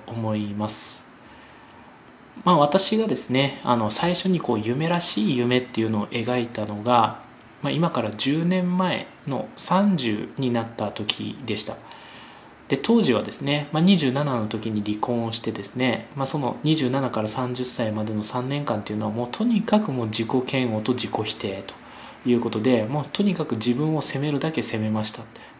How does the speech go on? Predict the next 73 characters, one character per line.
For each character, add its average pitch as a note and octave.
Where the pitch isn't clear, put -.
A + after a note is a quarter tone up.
あ A#2
の G#2+
ね、 C3+
た -
っ -
た F#3
一 G3
人 F#3
の C3+
女 A#2
性 A#2
さ A#2+
え A#2
も A#2+
幸 A2+
せ A2+
に G#2+
で G#2+
き A2+
な A2+
い G#2+
自 A2
分 A2+
っ -
て A2
一 G#2
体 D#3+
何 G3
な F3+
ん G#2+
だ G#2
ろ A2
う -
と。 -
ね。 B2+
そ D#3
し D#3
て F3+
当 F3+
時、 C3
ま B2
あ、 -
学 B2
習 E3
塾 A2+
の A2
講 C3+
師 -
で A#2
あ C#3
り、 B2
ま C3
あ、 -
一 A#2
教 A#2
室 -
の G#2+
責 A#2+
任 B2+
者 B2
を C#3+
や A2
っ -
て A2
い G#2+
た G#2+
ん G#2+
で G#2
す -
け -
れ G#2+
ど G#2+
も、 A#2